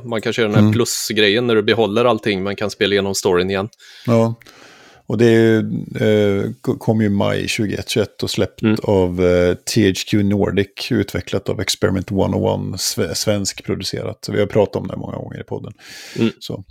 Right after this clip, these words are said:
Speaker 2: Eh, fint. Eh, sen så vill jag lyfta ett litet, litet spel som heter Omno, O M N O.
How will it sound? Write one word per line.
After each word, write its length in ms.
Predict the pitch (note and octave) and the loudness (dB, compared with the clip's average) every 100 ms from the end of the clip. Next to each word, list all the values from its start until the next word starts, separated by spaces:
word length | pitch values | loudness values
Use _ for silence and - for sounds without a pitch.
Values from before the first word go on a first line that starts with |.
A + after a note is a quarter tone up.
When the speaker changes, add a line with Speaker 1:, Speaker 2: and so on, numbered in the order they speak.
| - - - | -20 -20 -2
Speaker 2:
Eh, 300 | B2+ C3+ C#3+ C#3+ - - - | 4 6 6 2 -8 -20 -6
fint. 460 | - D#3+ D3+ - - - | 0 0 -2 -8 -6 2
Eh, 240 | C#3 C3+ | 4 4
sen 280 | C#3+ E3+ F3 | 2 0 2
så 140 | F3 E3+ | 2 0
vill 140 | E3 | 2
jag 120 | E3 | 2
lyfta 440 | D#3 - - B2 A2 | 2 -2 -2 0 0
ett 280 | A#2 - C#3 | -2 -4 -4
litet, 260 | C3 B2 - C#3+ - | -4 -4 -2 -2 -2
litet 520 | C#3 D#3 F3 C3+ F3 | -4 0 2 0 -2
spel 220 | - B2 | 0 0
som 100 | G#2 | 2
heter 180 | B2 C#3+ - | 0 0 2
Omno, 640 | E3+ F#3 E3 A#2 F#2 F2 - _ | 4 6 6 4 2 -4 -10 _
O 200 | C3+ A#2+ | 2 4
M 120 | A2+ | 4
N 140 | A2 A2+ | 4 2
O. 300 | A#2 F#2 | 0 -4